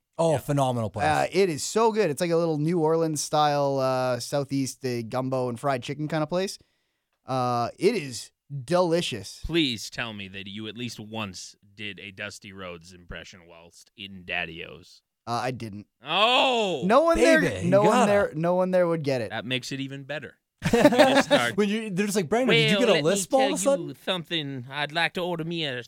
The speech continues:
Speaker 2: sweet tequila." Something like that.
Speaker 1: It's
Speaker 3: Oh,
Speaker 1: got a
Speaker 3: yeah.
Speaker 1: really cool, like, legit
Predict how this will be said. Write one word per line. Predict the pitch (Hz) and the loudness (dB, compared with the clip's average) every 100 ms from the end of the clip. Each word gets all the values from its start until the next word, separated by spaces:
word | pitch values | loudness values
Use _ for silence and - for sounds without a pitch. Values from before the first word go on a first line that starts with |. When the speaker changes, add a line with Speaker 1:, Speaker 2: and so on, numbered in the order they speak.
| _ | _
Speaker 2:
sweet | 180 175 | -16 -16
tequila." | 143 - 185 156 117 104 _ _ _ _ _ _ _ | -18 -14 -8 -4 -4 -4 _ _ _ _ _ _ _
Something | - _ | -20 _
like | - | -20
that. | _ _ | _ _
Speaker 1:
It's | 147 143 | -4 4
Speaker 3:
Oh, | |
Speaker 1:
got | 285 262 | 4 4
a | |
Speaker 3:
yeah. | 170 | 2
Speaker 1:
really | 165 170 | 2 0
cool, | - 151 143 | -2 -2 0
like, | 127 117 - | 0 -2 -6
legit | - 139 113 135 131 | -4 -2 0 -2 -4